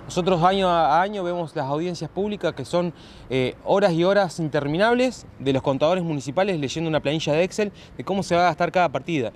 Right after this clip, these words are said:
Y creemos que no se debate así. Creemos que hay que llamar a los grandes contribuyentes de la ciudad para que puedan dar su mirada, a los comerciantes, a las industrias, a los vecinos, a los vecinalistas. Hay que darnos debates, hay que darnos,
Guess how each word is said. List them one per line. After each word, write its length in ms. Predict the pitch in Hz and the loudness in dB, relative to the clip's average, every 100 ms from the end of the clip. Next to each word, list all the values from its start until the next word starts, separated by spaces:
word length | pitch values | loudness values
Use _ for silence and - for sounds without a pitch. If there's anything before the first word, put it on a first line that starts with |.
| 123 | -12
Y 60 | |
creemos 320 | 123 156 190 170 | -4 -2 0 0
que 60 | |
no 80 | 165 | -4
se 140 | - | 0
debate 320 | 135 180 151 113 | 2 2 2 -4
así. 240 | 113 98 - - - | -6 -12 -14 -20 -6
Creemos 280 | 131 156 151 | -2 0 0
que 60 | |
hay 80 | 160 | 0
que 80 | 131 | -2
llamar 300 | - 139 170 | -2 0 2
a 20 | |
los 140 | 156 127 | 2 0
grandes 240 | 185 165 | -2 -2
contribuyentes 520 | 147 131 120 202 190 | -4 -4 -4 -2 0
de 60 | 180 | 0
la 80 | 170 | 0
ciudad 320 | 180 202 208 - - | 2 2 2 -8 -6
para 140 | 120 117 | -2 -2
que 80 | |
puedan 160 | 113 151 | 0 0
dar 100 | 147 | 0
su 140 | - | -2
mirada, 420 | 123 131 196 196 190 - - | -4 2 2 2 -2 -12 -6
a 80 | 123 | -6
los 100 | 117 | -4
comerciantes, 680 | 117 113 - 196 185 165 156 - | -6 -6 0 2 2 -2 -8 -8
a 60 | |
las 200 | 113 113 | -8 -8
industrias, 640 | 117 170 202 147 151 156 - - - | -4 0 0 0 -2 -2 -6 -14 -2
a 80 | 131 | 0
los 160 | 131 | 0
vecinos, 640 | 123 - 226 202 196 - - | -2 -2 0 2 0 -2 -6
a 60 | |
los 120 | 127 123 | -2 0
vecinalistas. 720 | 117 131 123 214 - 180 - - - - | 0 -2 0 0 0 -2 -2 -20 -10 -2
Hay 140 | 165 | 0
que 80 | 185 | 4
darnos 420 | 185 160 131 - - - - | 2 2 -4 -6 -20 -16 -2
debates, 600 | 135 196 214 196 208 - - - - | 2 4 2 -2 -6 -8 -20 -20 -6
hay 100 | 143 | -4
que 80 | 143 | 0
darnos, 240 | 156 151 | 0 0